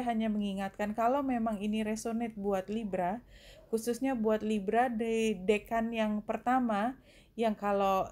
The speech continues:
di Matahari itu dia lahirnya di sepuluh hari pertama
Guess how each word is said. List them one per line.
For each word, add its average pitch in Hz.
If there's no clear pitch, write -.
di 202
Matahari 214
itu 226
dia 233
lahirnya 226
di 220
sepuluh 226
hari 214
pertama 214